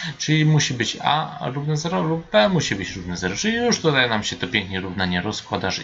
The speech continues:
x kwadrat odjąć jeden musi być równe zero lub x kwadrat odjąć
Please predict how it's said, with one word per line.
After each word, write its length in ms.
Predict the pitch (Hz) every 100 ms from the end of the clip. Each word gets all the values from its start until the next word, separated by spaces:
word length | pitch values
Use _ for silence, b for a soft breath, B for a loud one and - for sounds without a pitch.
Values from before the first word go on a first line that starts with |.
| -
x 160 | -
kwadrat 440 | - 104 92 92 98
odjąć 340 | 95 92 -
jeden 240 | 135 185
musi 240 | 190 170 175
być 180 | 170 156
równe 320 | 160 151 143
zero 320 | 139 131 127 B B B B B B
lub 440 | 104 104 123 139 - - - -
x 200 | 113 -
kwadrat 540 | - - 107 101 104 98
odjąć 520 | 95 98 92 -